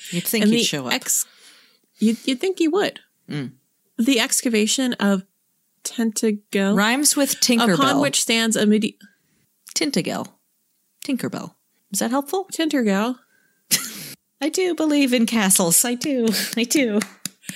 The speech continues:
Speaker 2: Upon which still stands a medieval castle that was built almost one hundred years after the recently uncovered fortress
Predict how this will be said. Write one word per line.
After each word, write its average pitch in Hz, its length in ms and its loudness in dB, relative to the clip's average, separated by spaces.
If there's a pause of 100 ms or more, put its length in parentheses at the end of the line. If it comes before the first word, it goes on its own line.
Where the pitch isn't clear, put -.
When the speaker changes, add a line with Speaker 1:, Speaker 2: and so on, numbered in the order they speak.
(340)
Speaker 2:
Upon 349 680 2
which 269 340 0
still 339 220 0
stands 202 420 2
a 202 60 4
medieval 285 380 4
castle 175 420 -2
that - 80 -2
was 185 120 -2
built 185 240 -2
almost 185 380 -2
one 453 140 -2
hundred 202 320 0
years 190 220 2 (100)
after 240 300 -2
the 196 120 0
recently 185 480 0
uncovered 160 440 -2
fortress - 500 -4